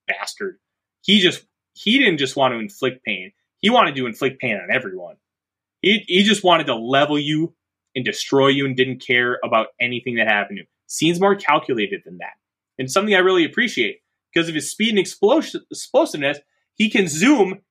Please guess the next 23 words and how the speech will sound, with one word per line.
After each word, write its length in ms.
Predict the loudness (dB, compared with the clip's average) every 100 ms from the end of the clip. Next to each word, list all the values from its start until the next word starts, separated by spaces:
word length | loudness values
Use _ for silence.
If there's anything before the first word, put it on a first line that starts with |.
| -4
and 80 | -2
he 100 | 0
can 160 | -2
take 280 | 0 -2 2
you 100 | 2
out 140 | 4
with 100 | 2
a 60 | -2
great 280 | 0 0 0
form 260 | -4 -4
tackle 400 | -2 -2 -2 -6
and 160 | -8 -6
lay 180 | 0 0
the 120 | 0
wood 340 | -2 0 0
down. 340 | -2 -2 -4 -10 _ _ _ _ _ _ _
But 180 | 0 0
he's 180 | 0 0
not 160 | 0
like, 240 | 0 -4 -6 _ _
remember 180 | -2 -2
Steve 300 | -2 -2 0
Atwater? 600 | 0 0 -2 -2 -2 -6